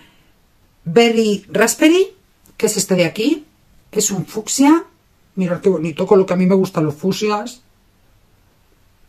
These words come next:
Sí, sí, me lo iba a perder yo este. Buah, qué pasada.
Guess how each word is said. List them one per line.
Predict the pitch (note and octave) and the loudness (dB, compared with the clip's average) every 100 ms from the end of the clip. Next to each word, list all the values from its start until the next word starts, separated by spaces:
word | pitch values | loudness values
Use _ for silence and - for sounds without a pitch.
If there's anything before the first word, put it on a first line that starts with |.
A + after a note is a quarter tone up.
| _ - | _ -18
Sí, | - A3+ A#3 | -12 -6 -6
sí, | - G3+ | -4 -4
me | F#3+ E3+ | -2 0
lo | |
iba | F3 F3 | 2 0
a | |
perder | D3+ D#3 D#3 | 0 -4 0
yo | C#3+ C#3+ | 2 2
este. | C#3 - C#3 C#3 | 0 -6 -8 -8
Buah, | C#3 D3 E3 E3 E3 | -8 -6 0 0 0
qué | E3+ | -2
pasada. | E3+ F#3+ - C#3+ C#3 B2+ | -2 -2 -2 -4 -8 -8